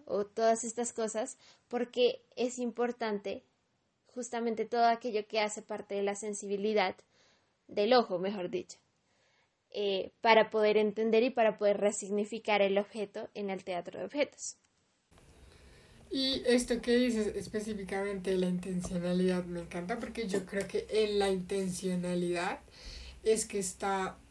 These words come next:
Speaker 2: la intertextualidad del teatro de objetos. ¿A qué me refiero con eso? A que en esa intencionalidad, por ejemplo, eso que tú mencionas de la revista billetera,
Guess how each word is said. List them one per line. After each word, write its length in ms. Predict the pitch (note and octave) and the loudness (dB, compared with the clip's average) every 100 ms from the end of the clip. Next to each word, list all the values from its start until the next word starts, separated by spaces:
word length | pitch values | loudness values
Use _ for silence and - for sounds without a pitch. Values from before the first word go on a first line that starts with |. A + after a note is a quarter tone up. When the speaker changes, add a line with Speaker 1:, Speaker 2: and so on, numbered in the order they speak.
| - - | -14 -4
Speaker 2:
la 280 | G#3 G#3 | -2 0
intertextualidad 1120 | G3+ F#3 F#3 F#3 F#3 - - F3 F3 E3+ D#3 C3 - - - | 0 0 -2 -2 -4 -6 0 0 2 -2 -4 -8 -18 -20 -4
del 320 | F#3 G3+ G3 | 2 2 2
teatro 400 | G3 F3+ F3 F3 | 0 -2 -2 -4
de 40 | |
objetos. 500 | E3+ E3+ G#3 - - - - - - - - - | -2 0 0 0 -14 -20 -20 -20 -20 -20 -14 -2
¿A 140 | A3 | -2
qué 80 | A3 | 2
me 80 | A3 | 0
refiero 320 | A3 A3+ G#3 | 2 2 2
con 140 | G#3+ | 2
eso? 200 | A3 A3 C4+ - | 0 0 -4 -2
A 160 | A3+ | -4
que 340 | - A#3+ G#3 - | -2 0 0 0
en 180 | A#3 A#3+ | -2 0
esa 220 | B3 A#3+ | 0 0
intencionalidad, 840 | G#3+ A3 G#3 G3 G#3 G#3 A3 G3+ | -2 0 0 -2 -2 4 4 4
por 140 | - F#3+ | -2 -4
ejemplo, 360 | F#3+ F#3+ F#3 F3+ | -2 -4 -2 0
eso 240 | F3+ F3 | 0 -2
que 80 | F3 | -6
tú 140 | - | -6
mencionas 380 | F3+ F3 F3+ E3+ | -4 -2 -2 -2
de 120 | E3+ | -2
la 100 | F3 | -2
revista 420 | F3 F3+ F#3+ F3+ F3 | 0 0 0 0 -4
billetera, 640 | E3 F3+ G3 F#3+ F3+ F3+ | -4 -2 2 2 0 -4